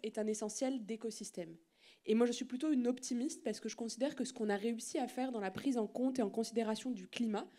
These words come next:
dans, euh, les modèles économiques, dans les politiques publiques, peut être, peut, en fait, on peut utiliser cette, euh, finalement, euh, euh, cette méthode, cette matrice pour aller beaucoup plus vite sur la biodiversité et rattraper ce retard et donc ne pas avoir le même rythme. Et je vous dis ça très,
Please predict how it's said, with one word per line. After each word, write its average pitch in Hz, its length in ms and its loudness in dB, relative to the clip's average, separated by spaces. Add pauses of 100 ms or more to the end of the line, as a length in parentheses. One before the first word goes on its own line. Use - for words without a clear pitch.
(220)
dans, 214 240 2
euh, 185 160 2
les 190 160 2
modèles 196 260 4
économiques, 208 520 2
dans 202 160 -2
les 196 100 0
politiques 202 380 -4
publiques, 226 400 -4 (240)
peut 320 180 0
être, 277 340 -2 (120)
peut, 254 160 -6
en 226 80 -2
fait, 311 160 2 (240)
on 233 80 -4
peut 302 140 2 (120)
utiliser 269 460 2
cette, 269 240 0
euh, 220 80 4
finalement, 226 440 0
euh, 196 120 2 (460)
euh, 190 260 4
cette 190 280 2
méthode, 254 540 8
cette 254 220 -2
matrice 226 480 2
pour 220 160 0
aller 220 120 2
beaucoup 320 340 0
plus 285 140 -2
vite 247 140 -2
sur - 100 -8
la 202 100 0
biodiversité 214 580 -2 (200)
et 220 120 6
rattraper 277 500 0
ce 254 100 -8
retard 311 280 -2
et 294 40 0
donc 254 200 -2
ne 240 80 0
pas 311 180 2
avoir 277 220 0
le 220 100 2
même 226 240 2
rythme. 208 340 -6 (600)
Et - 20 -4
je 190 80 -6
vous 214 60 -2
dis 208 100 -6
ça 320 180 2
très, 233 480 0